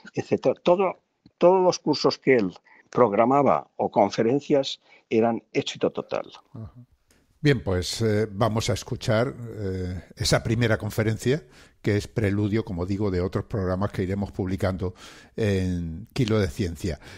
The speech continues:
Speaker 2: ¿Por qué habéis elegido este texto entre toda la documentación que tenéis de Grande Cobian?
Speaker 1: Esta primera conferencia que,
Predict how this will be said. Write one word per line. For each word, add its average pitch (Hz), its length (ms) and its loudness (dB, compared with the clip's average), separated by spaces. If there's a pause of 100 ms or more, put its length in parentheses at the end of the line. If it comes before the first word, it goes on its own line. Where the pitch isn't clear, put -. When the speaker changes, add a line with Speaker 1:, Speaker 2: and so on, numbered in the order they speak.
(300)
Speaker 2:
¿Por 110 180 0
qué 120 80 2
habéis 110 300 2
elegido 104 600 0
este 98 380 0
texto 120 760 -4
entre 95 260 -4
toda 101 600 2
la 92 320 -4
documentación 92 680 -4
que 87 120 -4
tenéis 82 360 -6
de 82 120 -6
Grande 82 260 -4
Cobian? 82 320 -6 (160)
Speaker 1:
Esta - 240 -2
primera 113 380 2
conferencia 101 1000 0
que, 80 380 -4